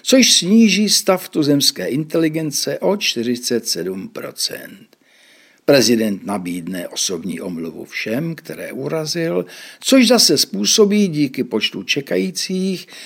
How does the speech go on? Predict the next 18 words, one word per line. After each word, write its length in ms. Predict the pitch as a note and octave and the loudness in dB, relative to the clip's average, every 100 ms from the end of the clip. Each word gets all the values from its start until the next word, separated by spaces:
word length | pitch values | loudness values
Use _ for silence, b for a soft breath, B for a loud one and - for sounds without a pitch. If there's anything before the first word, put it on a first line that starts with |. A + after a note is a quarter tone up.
| B | B
v 100 | - | 0
Praze 380 | - C#3+ C3 B2 | 6 6 6 2
a 120 | G2+ | 2
okolí 420 | C3+ - F3 E3+ | -2 2 2 4
humanitární 800 | C#3+ C3+ C#3+ C#3 A#2 A#2 A2 G2+ | 6 6 4 4 2 -2 -2 -4
katastrofu 1000 | - B2+ F3 D#3 - E3+ E3+ F#3 F3 F3 B B B B B | -4 -6 -4 -4 -2 -4 -2 2 2 2 B B B B B
srovnatelnou 1120 | - B2 C3 D#3+ D#3 D#3 D3+ D3 C#3+ C#3 C#3 | -2 2 4 4 2 4 4 4 4 2 0
s 140 | D3+ - | -2 -4
migrační 680 | F#2+ E2 G2+ G2+ - F#2+ F#2 | -4 -6 -6 -4 -6 -6 -8
vlnou. 380 | D#2 C#2+ - - - - _ _ _ _ _ _ _ _ _ _ - | -10 -12 -16 -18 -20 -20 _ _ _ _ _ _ _ _ _ _ -4
Záspěch 580 | A2 B2 A2+ - G2+ E2+ | 2 4 4 0 -6 -4
v 60 | |
dopravě 640 | A#2 A2 C3+ C#3 D3 D3 D3+ | -2 0 2 2 2 2 2
způsobí 840 | - - G2 - G#2+ G#2+ G#2 G#2+ | 0 -2 -6 -4 -4 -4 -4 -4
i 140 | A#2+ A2+ | -4 -2
bolševici 800 | C#3+ D#3 - D#3+ G#2 - - F2 | 0 0 -2 -6 -6 -6 -6 -6
na 140 | E2 | -8
náměstích, 880 | E2 E2+ E2+ E2 - - D#2+ E2 | -8 -8 -10 -6 -6 -6 -10 -12